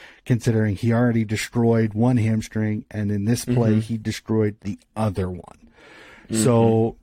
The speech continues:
Speaker 1: being thirty-five, being towards, I'm just, I'm really, really worried this could be the end of the man that is Phil Davis, a-, an incredible gentleman in the game and a respected man in the game. So,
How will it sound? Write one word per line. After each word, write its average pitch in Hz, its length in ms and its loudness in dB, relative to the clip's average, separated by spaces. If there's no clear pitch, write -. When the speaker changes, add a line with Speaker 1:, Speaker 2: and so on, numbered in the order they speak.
Speaker 1:
being 123 300 4
thirty-five, 120 880 0
being 113 200 0
towards, 110 380 -4
I'm 113 140 -4
just, 107 200 -8
I'm 104 220 -4
really, 107 240 0
really 110 240 0
worried 104 380 -2
this 110 160 -4
could 104 200 -6
be 104 240 0
the 101 220 -8
end 107 400 0
of 107 320 -2
the 107 80 0
man 104 300 2
that 104 120 -2
is 104 140 -4
Phil 101 180 -4
Davis, 107 480 -2
a-, - 100 -12
an 104 180 -6
incredible 110 640 -2
gentleman 139 600 0
in 117 80 2
the 113 80 0
game 113 280 0
and 107 80 -2
a 104 40 -4
respected 104 640 -8
man 101 260 -2
in 95 160 -6
the 98 60 -4
game. 98 240 -4
So, 98 240 -6